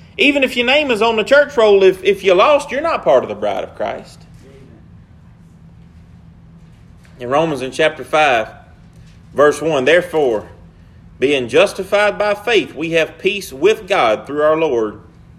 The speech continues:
Jesus Christ, by whom we receive," excuse me, "by whom also we have access by faith into His grace,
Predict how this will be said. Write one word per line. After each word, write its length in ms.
Jesus 340
Christ, 580
by 220
whom 420
we 120
receive," 720
excuse 420
me, 140
"by 240
whom 220
also 500
we 160
have 280
access 600
by 220
faith 400
into 420
His 160
grace, 480